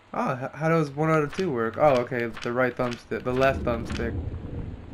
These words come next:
Domestic reservations, okay. Inter-, international reservations. Yep.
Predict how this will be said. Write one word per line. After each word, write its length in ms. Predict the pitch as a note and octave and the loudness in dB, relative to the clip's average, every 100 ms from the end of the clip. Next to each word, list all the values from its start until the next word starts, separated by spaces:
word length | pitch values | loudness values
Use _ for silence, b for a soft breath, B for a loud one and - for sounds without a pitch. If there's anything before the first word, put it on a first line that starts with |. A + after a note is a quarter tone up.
| - - - - | -8 -6 -4 0
Domestic 460 | C#3 D3 - E3 | 4 4 4 4
reservations, 600 | D3+ C#3 C#3 C#3 C3 A#2 | 4 6 6 4 2 -2
okay. 340 | B2+ B2+ G2+ A2+ - - | 0 0 -2 -2 -6 -6
Inter-, 320 | B2 B2 - - | -4 -4 -6 -6
international 600 | C#3 C#3 C3+ F#3 - G#2+ | -4 -2 0 0 -2 -4
reservations. 680 | G#2 G#2+ G#2+ G#2+ - A#2 - - - - - - - - - - - - - B2 | -2 -2 -2 -2 -4 -10 -12 -12 -12 -14 -14 -12 -12 -10 -12 -12 -12 -8 -4 -4
Yep. 140 | B2 | -4